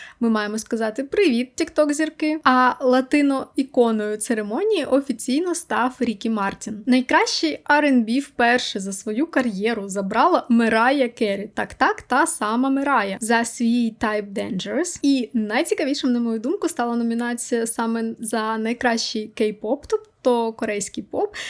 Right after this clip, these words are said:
І забрала цю нагороду Ліса, але не сама, а з Дожею Кет і Рей за їх пісню Born Again.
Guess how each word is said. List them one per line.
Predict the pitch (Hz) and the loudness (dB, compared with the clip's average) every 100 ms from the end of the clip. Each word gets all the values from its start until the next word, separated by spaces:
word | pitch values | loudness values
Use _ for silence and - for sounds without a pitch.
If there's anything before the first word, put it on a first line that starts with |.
| - - | -14 -8
І | - 262 254 | -2 0 2
забрала | 240 220 320 403 | 0 0 2 0
цю | - 294 | 0 0
нагороду | 262 247 254 262 220 | 0 2 2 2 0
Ліса, | 214 381 - 262 - | 0 -2 -2 -4 -2
але | 220 220 | -2 0
не | 190 185 262 | -2 0 0
сама, | - 339 226 311 - | 0 0 0 -4 -4
а | 240 220 214 | -4 -4 -6
з | - | -6
Дожею | 196 196 196 196 | -6 -4 -6 -4
Кет | 330 427 - - | -2 -4 -4 0
і | 247 226 | 2 2
Рей | 202 214 381 | 0 0 2
за | 415 233 320 | 2 0 2
їх | 262 277 | 0 -2
пісню | - 285 294 269 262 | -2 -2 0 0 0
Born | 254 214 220 | -2 0 2
Again. | 226 208 190 180 | 0 -2 -4 -6